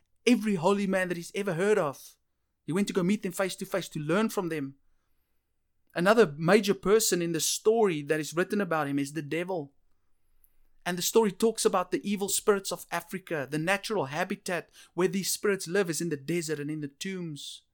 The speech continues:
It's where people don't go and where people don't want to go. The de-, the devil tries to discourage this man, Anthony, seduce him and tempt him. There's spiritual warfare in his life since the time that he took on Jesus.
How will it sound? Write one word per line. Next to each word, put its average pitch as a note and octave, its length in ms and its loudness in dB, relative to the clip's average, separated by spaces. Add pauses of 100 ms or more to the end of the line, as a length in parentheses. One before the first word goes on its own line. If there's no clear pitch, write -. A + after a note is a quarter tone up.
(340)
It's F3+ 160 0
where G3 100 2
people G#3+ 320 -2
don't F3+ 280 2
go F3+ 240 4
and D#3+ 140 -2
where D#3+ 80 -2
people F#3 280 -4
don't F3 240 0
want F3+ 220 2
to G3 80 -4
go. D3+ 400 0 (460)
The F#3 80 6
de-, F#3+ 240 8
the E3+ 140 2
devil G#3+ 300 8
tries G3 320 0
to G3+ 80 -10
discourage G3 600 -2
this E3+ 240 -2
man, D#3+ 240 -4
Anthony, D3+ 540 -8 (140)
seduce G#3 600 2
him E3+ 100 -2
and D3+ 200 -6
tempt F3+ 320 -6
him. C3+ 160 -14 (400)
There's F#3 180 2
spiritual A#3 580 2
warfare G3 440 2
in E3 180 -2
his E3+ 160 -4
life D#3+ 220 -4
since G#3 280 -4
the G3 80 -6
time E3+ 300 -2
that D3+ 120 -2
he D3 60 -4
took - 260 -10
on C#3+ 140 -2
Jesus. C#3 560 -12